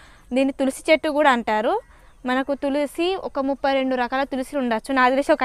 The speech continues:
ఐదారు తులసిలే తెలుసు. ఇది గణపతి చెట్టు. ఇది రుద్రజడ అంట-, రుద్రజడ కూడా అంటారు. ఇది శివునికి ఇష్టమైన ఆకు. ఈ ఆకుతోనే శివునికి పూజ కూడా చేస్తారు. ఈ చెట్టు నుండి తైలం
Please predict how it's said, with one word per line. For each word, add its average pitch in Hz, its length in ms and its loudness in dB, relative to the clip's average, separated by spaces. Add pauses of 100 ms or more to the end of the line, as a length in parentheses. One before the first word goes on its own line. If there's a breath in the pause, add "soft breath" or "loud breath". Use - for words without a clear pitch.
ఐదారు 269 280 2
తులసిలే 269 320 0 (100)
తెలుసు. 233 300 -2 (340 soft breath)
ఇది 254 140 0
గణపతి 269 520 0
చెట్టు. 262 320 0 (680 loud breath)
ఇది 277 180 2 (1040 soft breath)
రుద్రజడ 285 560 6 (180)
అంట-, 247 320 4 (240)
రుద్రజడ 277 400 4
కూడా 320 140 4
అంటారు. 240 240 2
ఇది 269 180 -4
శివునికి 277 420 0
ఇష్టమైన 269 680 0 (500)
ఆకు. 233 240 0 (280)
ఈ 262 40 0 (160)
ఆకుతోనే 277 400 0
శివునికి 262 320 -4
పూజ 240 160 0 (120)
కూడా 262 180 4
చేస్తారు. 220 380 -2 (500 loud breath)
ఈ 262 120 -2
చెట్టు 254 220 2 (100)
నుండి 285 260 0 (440 soft breath)
తైలం 269 340 4